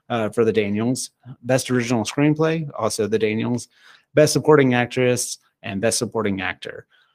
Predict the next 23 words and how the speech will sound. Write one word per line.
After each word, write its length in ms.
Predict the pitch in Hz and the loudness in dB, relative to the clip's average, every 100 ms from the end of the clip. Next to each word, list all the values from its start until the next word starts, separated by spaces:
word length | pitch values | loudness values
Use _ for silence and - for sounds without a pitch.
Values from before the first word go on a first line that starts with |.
| _ - | _ -2
Um, 420 | 131 123 120 113 - - | 2 4 2 0 -4 -12
once 280 | - 160 151 | 2 4 4
again, 420 | 135 143 139 135 - - - | 4 4 6 2 -2 -14 -12
I 160 | 131 147 | -2 0
just 260 | 151 139 127 | 0 0 2
love 400 | 127 123 117 104 | 2 2 0 -4
that 340 | 110 101 - - _ _ | -4 -6 -10 -20 _ _
this 400 | 117 113 110 - - | -6 -2 -2 -4 -10
incredibly 840 | 117 104 135 135 135 131 127 120 | -10 -4 0 2 4 4 2 0
creative 840 | - - 127 117 113 117 120 113 113 _ _ _ - | -4 -6 -2 2 2 4 2 0 -4 _ _ _ -6
and 160 | 113 | -4
innovative 580 | - 127 123 117 117 104 | 0 2 4 4 4 0
film 520 | - 110 104 101 104 - _ _ _ | 0 0 2 -2 -4 -8 _ _ _
won 500 | - 117 120 127 123 | -10 -4 0 2 2
all 220 | 117 117 117 | 0 0 0
these 240 | 113 104 | -2 -4
awards. 560 | 101 95 90 87 98 - _ - - | -6 -6 -10 -12 -14 -16 _ -20 -8
Uh, 160 | 120 - 67 - _ | -6 -6 -8 -18 _
it's 480 | - 131 - - - - _ | -2 -2 -2 -4 -4 -10 _
showing 440 | - - 160 156 147 | 2 6 8 8 6
hopefully 640 | 110 - 151 156 151 131 | 2 -2 -2 4 4 4
a 100 | 104 | 0
sign 580 | - 131 135 135 135 | -4 -4 -2 -2 -2